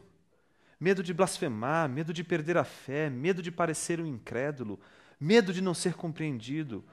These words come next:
O medo sequestrou a lamentação e, por isso, em nossas liturgias, já não ouvimos mais seu canto lúgubre,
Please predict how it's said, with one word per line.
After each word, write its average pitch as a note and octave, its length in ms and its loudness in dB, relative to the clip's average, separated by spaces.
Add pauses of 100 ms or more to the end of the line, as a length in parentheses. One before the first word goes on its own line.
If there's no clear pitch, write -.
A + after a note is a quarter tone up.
(200)
O A3 140 4
medo F3+ 500 8
sequestrou D#3+ 720 0
a D3 60 10
lamentação A#2+ 960 0
e, C#3 120 -2
por E3+ 200 0
isso, G3 300 0
em B2 40 -4
nossas F3 400 0
liturgias, C#3+ 840 -4 (460)
já D#3+ 200 2
não F#3+ 160 4
ouvimos E3 560 0
mais C#3 360 -2
seu C3+ 200 -2
canto B2+ 360 -6
lúgubre, F3 680 -6